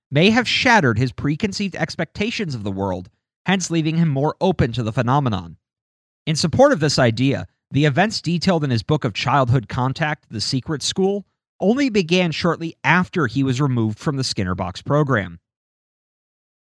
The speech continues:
Another factor potentially influencing contact is one's own awareness of or connection to their inner self.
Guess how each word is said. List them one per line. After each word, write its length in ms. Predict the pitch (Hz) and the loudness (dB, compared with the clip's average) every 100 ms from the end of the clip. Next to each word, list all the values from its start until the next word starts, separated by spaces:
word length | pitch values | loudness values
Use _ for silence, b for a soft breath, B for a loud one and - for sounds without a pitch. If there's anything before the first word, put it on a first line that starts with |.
| - | 0
Another 300 | 233 262 233 | 2 2 2
factor 400 | - 185 - 214 | 2 0 0 -4
potentially 580 | 175 - 165 170 170 160 | -4 -2 -2 -2 -2 -2
influencing 640 | 156 165 165 151 - 135 | -2 -2 0 0 0 -4
contact 600 | - 160 156 156 117 - _ _ - | -2 -2 0 -2 -2 -6 _ _ -4
is 180 | 151 139 | 0 4
one's 300 | 170 240 240 | 4 4 0
own 200 | 185 196 | 0 2
awareness 520 | 175 131 139 175 196 - | 2 4 4 2 0 -2
of 320 | 151 131 101 - | 2 2 2 -2
or 140 | 139 143 | -2 -2
connection 540 | 151 139 160 - 123 | -2 -4 -2 -4 -6
to 420 | - 262 202 143 - | -2 0 0 -2 -8
their 200 | - 143 - | -4 -4 0
inner 260 | 170 131 | 0 0
self. 400 | - - - - | 0 -4 -8 -12